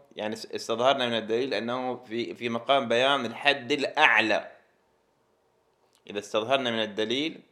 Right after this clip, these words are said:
إما بظهور، ب-، بسبب قرينة معينة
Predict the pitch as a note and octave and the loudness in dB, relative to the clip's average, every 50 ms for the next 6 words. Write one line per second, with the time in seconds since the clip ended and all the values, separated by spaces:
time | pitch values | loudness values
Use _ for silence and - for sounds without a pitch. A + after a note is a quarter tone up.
0 | _ _ _ _ _ _ _ _ _ - - A#2 A#2+ A#2+ B2 B2 B2 B2+ B2+ B2+ | _ _ _ _ _ _ _ _ _ -10 -8 -6 -6 -4 -2 0 2 4 4 4
1 | C3 B2+ B2 A#2+ G#2+ A2 A2 G2+ G#2+ G#2+ A#2 C3 C#3 C#3 C#3 C3+ G#2+ F2+ G#2+ G#2+ | 4 2 0 -2 -4 -4 -4 -2 -4 -4 -2 -2 -2 0 0 0 0 0 0 0
2 | G#2+ G#2+ G2+ D#2 F2+ G2+ - - - G#2 G2+ - - A2 A#2 A2 - A2 A#2 B2+ | 0 0 -2 -4 -8 -10 -12 -12 -16 -20 -12 -8 -4 -2 -2 -2 0 0 0 0
3 | C3+ C3 C3 B2+ B2+ A#2+ B2 B2+ B2+ B2+ C3 B2+ B2+ B2 A#2+ A#2 A#2+ | 0 0 -2 0 0 0 2 2 2 0 -2 0 0 -2 -2 -2 -6